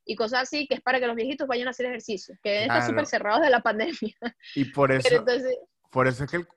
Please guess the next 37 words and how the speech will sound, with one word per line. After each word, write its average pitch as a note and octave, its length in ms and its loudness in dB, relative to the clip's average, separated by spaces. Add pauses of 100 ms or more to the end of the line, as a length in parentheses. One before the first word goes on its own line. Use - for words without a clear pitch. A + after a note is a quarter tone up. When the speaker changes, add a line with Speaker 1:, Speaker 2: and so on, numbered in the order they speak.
(120)
Speaker 2:
coronavirus A#2+ 600 0
allá B2+ 160 -2
se D#3+ 180 -10
ins-, D#3 340 -10 (220)
instaló, A2+ 1120 -2
Speaker 1:
Sí, A2 200 2
Speaker 2:
claro, A2+ 200 2
Speaker 1:
claro, A2 240 2
Speaker 2:
mucho A2 160 0
Speaker 1:
aquí. A2+ 120 -2
Speaker 2:
viejo. A2 440 -8 (500)
Speaker 1:
Y A#3+ 200 -2
no, A#3 120 -2
y C#4 80 0
en A#3 60 -2
la G#3 140 -2
calle, B3 280 0
porque G#3 180 -6
ellos G#3+ 200 -6
viven B3+ 260 -2
aquí, C4+ 480 -4
tienen G#3+ 140 -4
un A3+ 60 -6
nivel B3 260 0
de B3+ 100 4
vida B3 220 2
tan G3+ 180 -4
alto A3+ 480 -2 (300)
que B3 80 -2
están G#3 300 -2
siempre A3+ 320 -4
en C#4 60 -2
la B3+ 120 0
calle, A#3+ 320 2
en C4+ 60 2
los G#3+ 160 -2
buses, A3 440 0